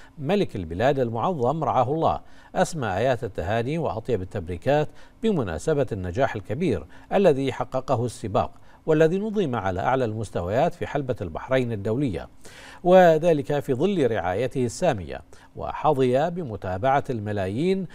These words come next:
من عشاق رياضة السيارات داخل وخارج المملكة.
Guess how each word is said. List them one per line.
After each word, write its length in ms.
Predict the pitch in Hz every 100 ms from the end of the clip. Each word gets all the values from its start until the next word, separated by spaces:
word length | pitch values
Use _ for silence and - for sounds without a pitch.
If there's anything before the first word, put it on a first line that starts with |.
| - -
من 180 | 196 196
عشاق 500 | 170 - 196 190 175
رياضة 500 | 131 127 170 151 -
السيارات 600 | - 143 120 117 131 127 - - -
داخل 480 | 123 175 165 151 135
وخارج 500 | 101 113 131 104 90
المملكة. 640 | 85 104 147 110 - 71